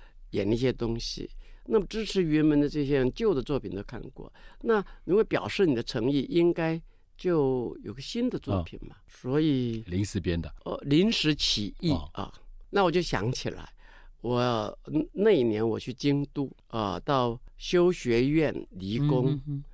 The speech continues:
Speaker 1: 那，那边是山嘛，然后就沿着一个小溪这样走。日本人真的是很讨厌的，那个水沟的水，你看下去啊，好像是可以拿来喝的。
Speaker 2: 嗯哼。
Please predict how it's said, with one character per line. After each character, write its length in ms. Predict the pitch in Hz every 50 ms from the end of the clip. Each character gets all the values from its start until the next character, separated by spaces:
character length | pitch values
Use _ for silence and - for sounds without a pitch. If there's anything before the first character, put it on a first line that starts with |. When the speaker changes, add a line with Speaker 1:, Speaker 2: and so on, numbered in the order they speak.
| - - - 403
Speaker 1:
那， 280 | 180 180 170 160 - -
那 120 | - 180 170
边 220 | 170 180 175 170
是 80 | 160 147
山 280 | - - - 160 151
嘛， 280 | 151 151 147 - - - - - -
然 180 | - 123 123
后 100 | 135 139
就 120 | 123 147 139
沿 280 | 107 101 101 98 113
着 300 | 120 123 104 107 104 98
一 100 | - 127
个 100 | 123 123
小 240 | 110 - - - -
溪 260 | 95 - - - 117 107
这 100 | 113 127
样 160 | 110 110 - -
走。 160 | - - - - - - - - - - - - - - - - - - - - - -
日 200 | 175 180 185 175
本 160 | - - 104
人 240 | 82 76 92 104 110
真 220 | 104 - 131 127
的 100 | 127 117
是 220 | 104 - - - 110
很 240 | - - 90 95 98
讨 240 | - - - - -
厌 200 | - - - - - -
的， 80 | - - - - - - - - - - -
那 120 | 165 180
个 80 | 160 156
水 400 | 135 - - - 101 90 - - -
沟 240 | - 147 151 160 156
的 80 | 139
水， 240 | 117 - - - 104
你 80 | 92 90
看 320 | - - - - 170 123
下 180 | 123 - 131 104
去 220 | - - - 120 107
啊， 160 | - 78 - - - - - - - - -
好 240 | - - - 104 101
像 220 | 98 - 147 123
是 140 | 117 - 127
可 140 | - - 127
以 20 |
拿 200 | 110 104 92 95
来 120 | 92 95 98
喝 380 | - - - - 104 98 98
的。 120 | - - - - - - 92
Speaker 2:
嗯 80 | 90 -
哼。 140 | - 107 107